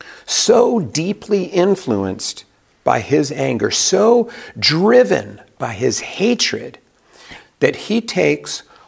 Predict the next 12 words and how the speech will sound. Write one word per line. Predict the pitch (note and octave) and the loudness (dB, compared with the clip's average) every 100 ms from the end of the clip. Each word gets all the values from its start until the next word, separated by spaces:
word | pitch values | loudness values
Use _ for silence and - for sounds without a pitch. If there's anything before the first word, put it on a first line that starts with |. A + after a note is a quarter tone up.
| - | -8
Mordecai's | A#2+ C#3+ G3 G#3 - - C3+ B2 A#2 - | 2 4 4 2 0 -2 0 -2 -6 -6
refusal | A#2+ A#2 - C3+ D#3 A3 A3+ C3+ G#2 G#2+ - - - - - | -6 -6 -6 -4 -2 0 0 0 0 -2 -8 -20 -20 -18 -2
to | A#2+ | -2
bow | - A#2+ F#3 | 2 4 4
down | A3 G3+ G#3 | 4 4 2
and | G3+ | 2
pay | F3 F#3+ | 2 0
homage | F3+ F#3+ D3 G#2 | 2 2 2 -2
to | - F#2 | -4 -6
him | F#2+ G2 G2+ _ | -6 -8 -12 _
as | C3 B2 B2+ A#2 - _ _ | -2 -2 -4 -8 -14 _ _
justification | - D#3+ - - - - - G#3 A3+ - G2 - B2 | -6 -6 -6 -10 -10 -12 -4 -2 -2 -2 -6 -10 -16